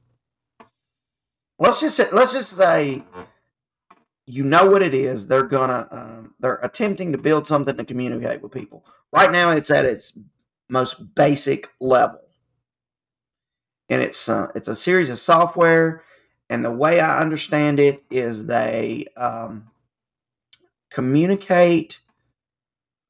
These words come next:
with, uh, like, energy. Uh, I would think of it like if, if you watch any of those ghost hunter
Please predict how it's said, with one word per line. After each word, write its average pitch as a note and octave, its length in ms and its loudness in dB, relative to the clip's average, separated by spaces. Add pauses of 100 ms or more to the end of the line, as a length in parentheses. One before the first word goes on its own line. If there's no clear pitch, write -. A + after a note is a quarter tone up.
(520)
with, B2+ 720 2 (120)
uh, A2 680 -4
like, - 160 -12 (240)
energy. - 960 -2
Uh, C#2 340 -18 (140)
I G3 140 0
would A3+ 220 0
think F3+ 220 -4
of D3+ 140 -2
it - 240 -6
like C#3+ 200 0
if, C#3+ 180 -4
if C#3 180 -12
you D3+ 80 -2
watch E3+ 280 2
any F3 160 -4
of C#3+ 80 -2
those B2 240 -8
ghost C#3 440 -2
hunter C3 500 -14